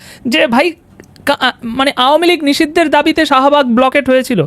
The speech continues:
আওয়ামী লীগ তো নিষিদ্ধের ঘোষণা এসে গিয়েছে, তাহলে আবারও কেন এই জুলাই আন্দোলনের নেতাকর্মীরা, লোকজনেরা শাহবাগ ব্লকেট করতে গেল? গল্প, গল্প, গল্প আছে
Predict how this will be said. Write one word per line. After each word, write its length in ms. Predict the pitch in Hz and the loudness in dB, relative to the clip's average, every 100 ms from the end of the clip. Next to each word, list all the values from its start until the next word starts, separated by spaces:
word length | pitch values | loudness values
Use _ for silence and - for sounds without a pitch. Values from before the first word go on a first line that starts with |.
| - - - | -6 -20 -6
আওয়ামী 280 | - 302 330 | 0 2 2
লীগ 160 | 339 - | 0 0
তো 80 | 320 | 0
নিষিদ্ধের 500 | 294 320 277 330 294 | 0 0 0 0 2
ঘোষণা 340 | 240 302 311 | 2 2 2
এসে 280 | 285 302 349 | 2 2 0
গিয়েছে, 360 | 285 220 151 - - - | 2 0 -4 -10 -16 -4
তাহলে 260 | 269 302 349 - | 0 2 2 0
আবারও 360 | 233 294 339 | 0 2 2
কেন 240 | 330 302 302 | 2 2 2
এই 300 | 262 269 226 | 2 0 2
জুলাই 320 | 247 277 277 | 2 2 2
আন্দোলনের 760 | 262 262 269 262 269 262 247 | -2 0 0 2 2 2 2
নেতাকর্মীরা, 840 | 233 240 240 247 247 240 240 226 - - - | 2 0 2 2 2 2 2 0 -2 -6 2
লোকজনেরা 680 | 247 247 208 240 240 226 | 4 4 2 0 2 0
শাহবাগ 440 | 226 294 294 285 262 | 2 2 2 2 2
ব্লকেট 420 | 202 233 233 220 | 2 2 0 -2
করতে 320 | - 185 180 | -2 0 0
গেল? 180 | 139 135 151 _ - - | 0 -4 -8 _ -20 -2
গল্প, 360 | 160 185 - 117 | 2 2 0 -2
গল্প, 300 | 175 175 135 | 0 0 -2
গল্প 440 | - 185 214 156 135 | -2 0 0 0 -2
আছে 240 | 131 | -4